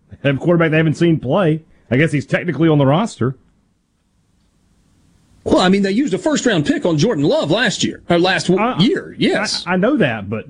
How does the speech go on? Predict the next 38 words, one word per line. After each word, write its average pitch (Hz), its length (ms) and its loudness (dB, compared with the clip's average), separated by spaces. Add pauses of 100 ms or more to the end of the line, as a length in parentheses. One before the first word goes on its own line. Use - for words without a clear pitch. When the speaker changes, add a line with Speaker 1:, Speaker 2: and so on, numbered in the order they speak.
(120)
Speaker 2:
So 185 220 -2
they 233 160 0
believe 151 320 2
that's 147 180 -2
their 131 140 0
guy 240 260 -2
going 131 340 0
forward. 127 400 0
So 175 140 0
now 185 260 0
what 185 140 0
are 170 40 0
the 143 80 0
Pa-, 175 200 -2 (180)
the 151 100 0
Packers 220 440 -2
are 165 60 0
now 165 180 0
in 151 60 0
a 143 40 0
spot 151 280 -2
where 143 80 2
they're 143 80 2
trying 170 220 -2
to 143 40 -2
figure 147 260 0
out 127 100 -4
what 151 160 0
they 156 100 0
can 135 160 -2
get 139 120 0
in 120 100 -4
return 110 680 -2 (1800)
to 180 140 2
go 190 300 0
and 175 120 2
get 170 220 0
who? - 480 -2